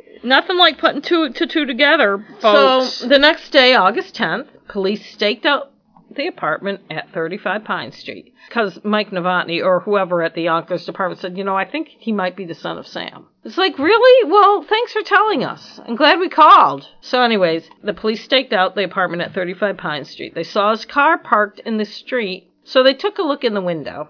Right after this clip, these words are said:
Speaker 2: On the back seat, they saw a forty-four caliber rifle. I put rifle slash machine gun slash su-, submachine gun.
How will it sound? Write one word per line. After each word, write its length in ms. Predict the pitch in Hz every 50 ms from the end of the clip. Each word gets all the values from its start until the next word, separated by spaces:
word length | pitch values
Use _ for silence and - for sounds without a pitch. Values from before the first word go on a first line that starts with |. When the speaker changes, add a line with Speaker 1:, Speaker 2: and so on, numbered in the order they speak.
| _ -
Speaker 2:
On 180 | - 220 254 330
the 80 | 349
back 260 | 269 262 262 269 262
seat, 240 | - - 269 247 240 -
they 100 | 196 175
saw 240 | 180 - 196 180
a 80 | 180 180 -
forty-four 520 | 214 214 233 254 311 311 - 349 349 330
caliber 520 | - - 220 185 185 185 180 196 190 190 175 180
rifle. 680 | 175 180 180 190 196 - - 214 208 202 196 214 214 - _ _ _ _ _ _ _ -
I 100 | 196 196
put 240 | 202 - 220 214 -
rifle 480 | 190 196 220 240 254 254 - 285 269
slash 480 | - - - 247 233 226 226 220 - -
machine 400 | 208 196 - - 262 247 247 254
gun 240 | 233 233 226 233 220
slash 500 | 226 - 220 208 202 196 190 196 180 -
su-, 260 | - - - - 269 - - - - -
submachine 680 | - - 392 415 339 320 262 214 - 240 208 196 180
gun. 380 | 170 165 156 165 175 196 180